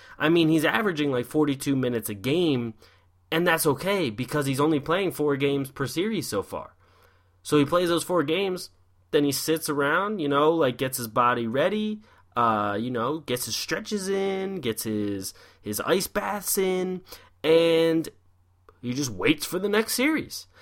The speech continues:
And he even said himself he's got nothing to prove for this next coming series. He doesn't care who he faces. They're going to go at them no matter what. And so for a Raptors team who is still trying to prove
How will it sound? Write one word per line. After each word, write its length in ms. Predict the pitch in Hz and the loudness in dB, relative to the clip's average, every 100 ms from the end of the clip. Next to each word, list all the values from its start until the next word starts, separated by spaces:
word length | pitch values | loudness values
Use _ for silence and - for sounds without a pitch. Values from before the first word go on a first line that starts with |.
| - - | -20 -6
And 240 | 165 175 160 | -2 0 2
he 140 | 165 | 2
even 260 | 214 208 208 | 4 2 2
said 220 | 220 226 | 2 4
himself 420 | 226 220 240 233 | 4 6 6 4
he's 160 | 208 214 | 2 2
got 220 | 220 202 | 4 4
nothing 360 | 185 208 208 214 | 2 2 4 2
to 80 | 208 | 2
prove 360 | - 240 226 | 2 2 2
for 80 | 214 | 0
this 220 | 185 175 | 0 -2
next 260 | 180 175 - | 0 -2 0
coming 300 | 180 170 160 | -2 -2 -2
series. 420 | 160 165 190 208 - - _ | -2 -2 -2 -8 -18 -20 _
He 240 | - 202 | -6 -2
doesn't 340 | 180 202 196 185 | 0 2 0 -2
care 300 | 190 190 160 | 2 4 4
who 260 | 190 233 | 4 2
he 180 | 208 220 | 4 2
faces. 640 | 208 226 254 180 170 185 - - - | 4 4 4 0 -2 -2 -14 -20 -20
They're 200 | 110 151 165 | 4 4 4
going 340 | 175 185 175 | 2 2 2
to 100 | 175 | 0
go 240 | 180 196 | 2 4
at 160 | 202 196 | 2 2
them 240 | 196 196 | -2 0
no 140 | 202 202 | 0 2
matter 280 | 208 214 208 | 2 2 4
what. 320 | 247 262 - - _ _ _ _ _ _ _ _ - - | 6 6 2 -20 _ _ _ _ _ _ _ _ -12 0
And 200 | 165 160 | 2 2
so 520 | 185 180 175 160 - | 6 6 6 2 -4
for 240 | - 175 | 2 2
a 20 | |
Raptors 480 | 180 254 247 180 170 | 4 2 2 -4 -2
team 360 | 156 143 151 - - - - _ | -2 -2 -2 -8 -20 -20 -20 _
who 240 | - 180 170 | 2 6 6
is 140 | 160 | 4
still 240 | - 208 | 2 0
trying 400 | 190 202 180 156 | 2 2 2 2
to 300 | 139 147 135 | -2 -2 -2
prove 720 | 131 - 185 180 170 165 160 | -2 -2 2 4 4 2 0